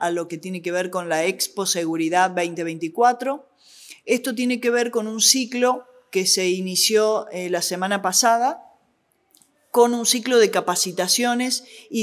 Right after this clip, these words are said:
de articulación con el Ministerio de Seguridad de la Nación. Hoy formalmente se dio apertura a lo que tienen que ver con las capacitaciones para todo el personal de las fuerzas de seguridad.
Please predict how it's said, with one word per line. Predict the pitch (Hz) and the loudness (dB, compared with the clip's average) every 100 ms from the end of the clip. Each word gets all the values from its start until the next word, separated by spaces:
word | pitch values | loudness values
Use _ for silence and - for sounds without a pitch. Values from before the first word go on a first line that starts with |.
| 208 | 4
de | 208 | 4
articulación | 202 190 185 185 180 - 233 226 247 254 - - _ | 2 -6 -2 0 0 0 2 0 -2 -10 -20 -20 _
con | - 196 | -4 -2
el | 190 | -2
Ministerio | 185 175 175 208 214 | -4 -6 0 2 2
de | 202 | 2
Seguridad | 196 175 180 185 | 0 -2 -2 0
de | 185 | 0
la | 170 | 0
Nación. | 165 - 160 147 _ _ _ _ - _ - | -2 -2 -2 -4 _ _ _ _ -20 _ -4
Hoy | 214 226 247 | 2 4 4
formalmente | 214 196 202 214 220 233 240 240 254 | 0 2 2 2 2 2 2 -2 0
se | - 190 | 0 2
dio | 202 | 4
apertura | 202 196 185 208 220 | 2 2 -2 2 2
a | 208 | 2
lo | 185 | -2
que | |
tienen | 180 202 196 | -2 -4 -4
que | 190 | -4
ver | 196 202 | -4 -4
con | 190 | -6
las | 170 | -4
capacitaciones | 170 165 165 175 165 170 208 208 220 226 | -4 -2 -2 -2 -4 -2 2 2 0 -4
para | - - 294 294 294 | -6 0 0 0 -4
todo | 294 311 | -6 -4
el | 262 | -4
personal | 226 190 190 190 208 | -2 -2 -4 -4 -2
de | 214 | -2
las | 185 | -4
fuerzas | - 202 208 196 | -4 -4 -2 -2
de | |
seguridad. | 185 180 180 185 190 151 | -2 -2 -2 0 0 0